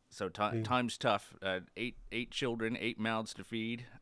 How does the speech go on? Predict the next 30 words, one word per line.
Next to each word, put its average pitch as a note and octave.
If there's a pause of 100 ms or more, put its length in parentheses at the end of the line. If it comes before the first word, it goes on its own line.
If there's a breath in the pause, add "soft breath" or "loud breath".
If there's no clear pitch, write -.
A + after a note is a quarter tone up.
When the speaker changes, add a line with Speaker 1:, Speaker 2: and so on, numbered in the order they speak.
Speaker 1:
uh, E2+ (520 soft breath)
and F2+
he, G2+
he's F#2+
working A2+
as F#2+
a G2
blacksmith G2+
as F#2+
he F#2+
can. A2+
He, D#3
he A#2
was G2+
Speaker 2:
Yes. D3
Speaker 1:
also E3
a G2
product, G#2+
if A2
I A#2
remember A2+
from A2
your G2+
book, A2+ (340 loud breath)
of G#2
some B2+
of A2+
the G#2+
New B2
Deal, A#2